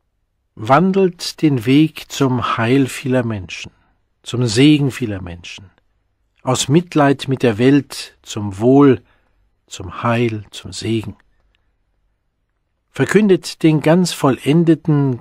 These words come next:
geklärten Reinheitswandel. Es gibt Wesen wenig beschmutzter Art, die gehen verloren, wenn sie die Lehre nicht hören. Die werden Versteher der Lehre sein.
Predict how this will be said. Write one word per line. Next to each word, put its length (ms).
geklärten 720
Reinheitswandel. 1000
Es 140
gibt 280
Wesen 560
wenig 640
beschmutzter 680
Art, 560
die 140
gehen 260
verloren, 720
wenn 140
sie 140
die 120
Lehre 400
nicht 280
hören. 360
Die 120
werden 280
Versteher 720
der 160
Lehre 340
sein. 300